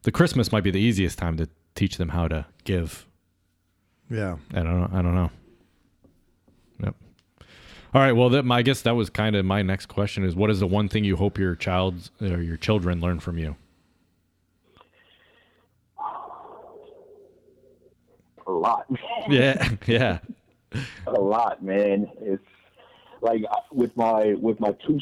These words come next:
Speaker 3: stepdaughters, um, they've been, we've been together as a family. It's gonna be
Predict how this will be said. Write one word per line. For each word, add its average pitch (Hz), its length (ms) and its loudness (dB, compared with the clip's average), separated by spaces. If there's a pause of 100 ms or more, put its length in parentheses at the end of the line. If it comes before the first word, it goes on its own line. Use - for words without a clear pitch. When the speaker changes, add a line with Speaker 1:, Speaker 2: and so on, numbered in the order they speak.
Speaker 3:
stepdaughters, 98 800 2
um, 90 520 0 (380)
they've 107 240 2
been, 107 180 2
we've 113 180 2
been 113 160 2
together 104 360 0
as 95 120 0
a 95 140 -8
family. 98 360 -2
It's 92 160 -4
gonna 92 160 -6
be 87 140 -6